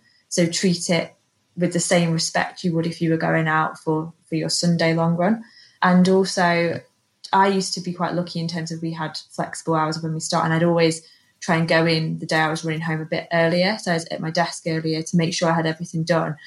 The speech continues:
And I'd say to myself, "I'm leaving at a certain time." And the benefit of training for a spring marathon is it's constantly getting lighter as your runs are ramping up, like, the nights are getting kind of lighter as well. So you can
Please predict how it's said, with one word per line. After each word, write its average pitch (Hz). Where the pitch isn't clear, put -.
And 170
I'd 165
say 170
to -
myself, 156
"I'm 156
leaving 160
at -
a 175
certain 165
time." 156
And 160
the 160
benefit 180
of 160
training 165
for 165
a 165
spring 185
marathon 160
is 160
it's -
constantly 175
getting 170
lighter 175
as 165
your 160
runs 170
are 160
ramping 165
up, -
like, 160
the 165
nights 165
are 160
getting 160
kind 160
of 156
lighter 160
as 156
well. 160
So -
you 175
can 175